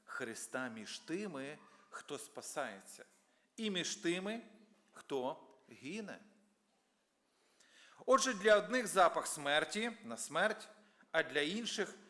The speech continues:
запах життя на життя. І хто на це здатний? Адже ми не є такими, як багато хто, які торгують Божим Словом, але ми проповідуємо щиро,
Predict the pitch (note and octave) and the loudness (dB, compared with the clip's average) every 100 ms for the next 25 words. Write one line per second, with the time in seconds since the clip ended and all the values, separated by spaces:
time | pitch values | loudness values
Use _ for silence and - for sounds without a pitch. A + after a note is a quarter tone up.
0 | - - A2+ D3 D#3+ E3 D3 - - B2+ | -20 -10 -2 2 2 2 -2 -4 -12 -8
1 | G#2+ C#3 - G3 F3+ C#3 A2+ C3 B2 - | -6 -6 -6 -4 -4 -4 -6 -8 -10 -6
2 | C3+ F2+ - _ _ _ - _ - - | -6 -6 -18 _ _ _ -20 _ -20 -20
3 | - - D3 - - C#3 D3+ D#3 - F3+ | -20 -10 -8 -8 -4 -4 -2 -2 -2 -4
4 | E3+ B3 G#3+ - A2+ G2 - - _ _ | 0 2 2 -2 -12 -14 -20 -20 _ _
5 | _ _ _ _ _ - - E3+ E3+ F#3 | _ _ _ _ _ -8 2 2 4 2
6 | F#3+ G3+ A#3+ A3 G#3 D#3+ G#3+ G#3 G3+ G#3 | 4 2 0 0 -2 -2 -4 -2 -6 -6
7 | G#3+ G#3+ F#3+ D#3 B2 - - - - A#2+ | -8 -6 -6 -6 -8 -14 -20 -20 -18 2
8 | F3+ F3+ D#3 D#3+ D#3+ D3+ G#3+ - G3 - | 4 4 2 4 4 4 -2 0 -4 -4
9 | - G3 F#3+ F3+ F#3 F3+ - - - F3 | 2 2 2 -4 -4 -4 -6 -18 -2 2
10 | E3 D#3+ F#3 F3+ D#3+ C#3+ E3+ D3+ D3+ - | 2 0 2 2 0 2 2 2 -4 -6
11 | - G#3 A3 C3 B2 A2 G#2+ - _ _ | -6 2 2 2 -2 -6 -12 -20 _ _
12 | _ _ C3+ C3+ C#3 C#3 C3+ B2+ B2+ C3+ | _ _ -2 0 -4 -6 -8 -8 -6 -6
13 | C3+ C3 B2 A#2 - - - F3+ F#3+ F#3+ | -4 -4 -4 -6 -8 -8 -2 0 0 -2